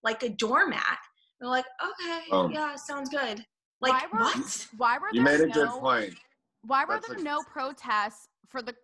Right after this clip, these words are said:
Speaker 3: for people? Barely any. I think there was, like, a piece of tumbleweed that went across going,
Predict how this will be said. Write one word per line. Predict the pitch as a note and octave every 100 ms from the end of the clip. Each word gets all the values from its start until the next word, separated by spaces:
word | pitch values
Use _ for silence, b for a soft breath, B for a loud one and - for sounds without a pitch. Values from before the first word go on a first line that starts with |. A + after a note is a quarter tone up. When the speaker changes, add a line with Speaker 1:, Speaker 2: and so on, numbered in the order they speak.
| -
Speaker 3:
for | A#3+
people? | C4 A#3+ B3 A3+ -
Barely | B3+ C#4 C#4 C4+ C4
any. | A3+ A3+ F#3
I | G#3
think | A#3+
there | C4
was, | C4 C4
like, | A#3+
a | A#3
piece | B3+ A#3
of | -
tumbleweed | - A3+ G#3+ G3 F#3+
that | G3 F3+
went | G3+
across | G3 G#3 F3+ G3
going, | G#3+ G3 F#3+